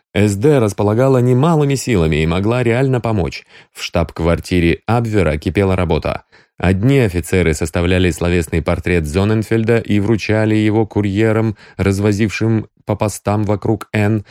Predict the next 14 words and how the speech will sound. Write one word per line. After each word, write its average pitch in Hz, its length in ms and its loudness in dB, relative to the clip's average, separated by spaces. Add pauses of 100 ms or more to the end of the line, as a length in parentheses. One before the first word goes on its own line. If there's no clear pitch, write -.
(160)
другие 101 800 2
увеличивали 92 720 0
фотокарточку 85 800 -2
из 76 260 0
личного 85 500 -2
дела 82 300 0
интендантурата 82 1200 -2 (360)
для 82 320 0
тех 127 260 0
же 101 140 -2
постовых 76 580 -8 (220)
и, 160 280 0 (100)
если 92 320 0
понадобится, 113 640 -2